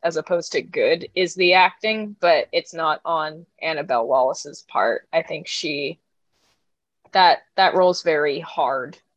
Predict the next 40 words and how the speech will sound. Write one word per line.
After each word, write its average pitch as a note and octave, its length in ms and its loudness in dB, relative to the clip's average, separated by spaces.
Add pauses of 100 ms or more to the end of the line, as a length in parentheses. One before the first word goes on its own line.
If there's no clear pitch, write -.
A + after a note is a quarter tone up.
(140)
to E3+ 120 -6
do. D3 520 -6 (180)
And F3+ 160 0
this F3 220 2
tone, C#3+ 680 -6
this, - 340 -6
the F#3+ 60 -6
kind D#3 220 -4
of D3+ 80 -4
tone D3 320 -4
that D3 80 -14
this - 160 -6
movie C3+ 180 -2
is - 80 -4
conveying A#2 540 -4
is - 160 -6
hard B2 460 -2
to - 160 -12
nail. G2+ 640 -2
And E3 100 -8
she - 100 -10
does B2+ 140 -4
a A#2 60 -10
very G2 240 -2
good C#3+ 160 -6
job F2 320 -2
with F2 180 -6
it F#2+ 240 -4 (720)
because E3+ 240 -6
she's D3 220 -6
gotta D#3 280 4
be C#3 440 -4
realistically F#3 1000 2
troubled, D#3 800 -2
but F3+ 180 -2
not, C#3+ 540 -4 (800)
like, F3+ 240 0
plate - 320 -2
smashingly D#3 680 -4
hysterical, B2 1040 -2